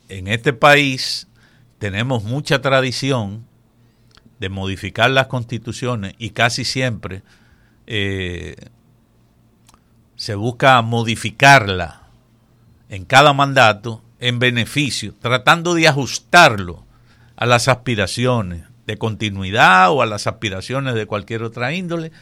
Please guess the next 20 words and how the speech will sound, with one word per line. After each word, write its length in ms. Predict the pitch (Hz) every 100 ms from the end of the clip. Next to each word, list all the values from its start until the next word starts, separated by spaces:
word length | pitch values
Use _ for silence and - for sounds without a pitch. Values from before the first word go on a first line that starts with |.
| _ _ _ _
de 500 | 101 117 123 139 - _
el 180 | 107 104
presidente 640 | 107 90 101 98 110 107
de 160 | 101 87
turno. 520 | - 80 78 - - _ _ _ _ - _ _ _
Entonces, 760 | 98 110 117 - 123 107 - -
es 120 | 135
bueno 300 | 151 170 165
que 80 | 165
esa 180 | 151 147
cláusula, 600 | 151 160 - 123 98 98
que 80 | 117
ese, 600 | - 135 113 101 92 -
sí, 280 | - 175 - _ _ _
es 80 | 113
una 240 | 143 151
cláusula, 500 | 127 180 131 - 98
un 160 | 104 127
artículo 680 | 123 - 139 131 120 110 101
transitorio, 1120 | - 110 104 - 113 92 143 147 113 104